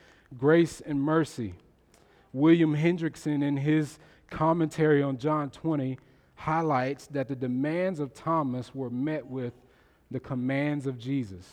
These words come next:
I think this is amazing. There were four, there were four contingencies by which Thomas stated that he would believe.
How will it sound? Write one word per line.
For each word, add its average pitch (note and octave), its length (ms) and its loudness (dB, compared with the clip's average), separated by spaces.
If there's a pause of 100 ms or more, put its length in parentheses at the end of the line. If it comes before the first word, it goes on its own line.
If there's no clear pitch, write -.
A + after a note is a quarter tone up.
(1400)
I - 20 -20
think C3 140 -6
this C#3 160 0
is B2 100 -6
amazing. A#2+ 460 -2
There C#3 140 -2
were C3+ 80 -2
four, E3+ 600 6 (300)
there C#3+ 120 -2
were C3+ 40 -2
four F#3 320 8
contingencies D#3+ 800 0
by D3 200 0
which D3 340 -2
Thomas D#3+ 600 -2 (280)
stated D#3+ 460 4
that C#3 120 0
he E3 140 2
would D#3+ 180 0
believe. C3+ 480 2